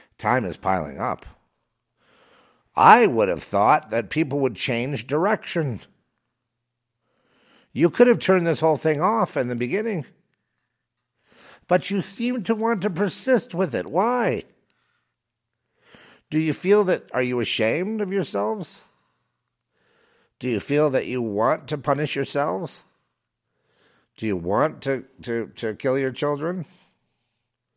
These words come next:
Do you want to hand your children to the state? Do you want to separate the men, women, and children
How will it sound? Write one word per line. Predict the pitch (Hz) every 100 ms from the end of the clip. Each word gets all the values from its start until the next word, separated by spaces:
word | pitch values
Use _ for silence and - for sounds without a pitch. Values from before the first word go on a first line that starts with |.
| _ _ _ _ _ _
Do | - 104
you | 101
want | 92 92 120 135
to | 123
hand | - 120 131 120
your |
children | 107 - 120 127 123
to | 120
the | 95
state? | - 101 160 262 - _ _ _ _ _ _ _ _ _ _ - - - _
Do | 101
you | 104 101
want | 92 113 143
to | 139
separate | 113 - 120 120 123 127
the | 101
men, | 101 117 117
women, | 101 120 120
and | 90 123
children | - 117 147 156 175